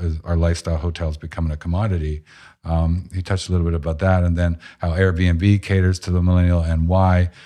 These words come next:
um, which is a whole other subject. Um, but I think that the millennial conversation is, is going to be here,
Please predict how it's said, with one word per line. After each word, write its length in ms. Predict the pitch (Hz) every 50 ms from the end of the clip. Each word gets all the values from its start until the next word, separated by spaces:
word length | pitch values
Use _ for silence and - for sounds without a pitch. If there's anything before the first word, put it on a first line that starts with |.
| - _ -
um, 480 | - 87 85 85 82 82 82 82 80 - _ _ _ _ _
which 180 | 98 92 82 -
is 100 | 85 76
a 40 | 78
whole 420 | 80 92 90 85 82 80 - _ _
other 240 | 107 110 110 113 107
subject. 580 | 101 - 101 95 90 82 82 92 92 92 87 - - - - - - - _ _ _ _ - -
Um, 520 | 98 101 101 104 101 104 104 101 101 98 -
but 100 | 113 117
I 80 | 120
think 300 | 120 123 156 151 143 147
that 160 | - 127 120 107
the 80 | 123
millennial 400 | 117 120 123 123 123 127 123 120
conversation 680 | 120 - 123 117 113 107 104 - 117 113 107 - 110
is, 300 | 104 98 92 - - -
is 260 | - 98 90 85 82 85
going 300 | - - 95 92 92 85
to 80 | 82
be 200 | 82 78 90 87
here, 640 | 82 82 104 110 117 123 131 135 135 135 131 117 -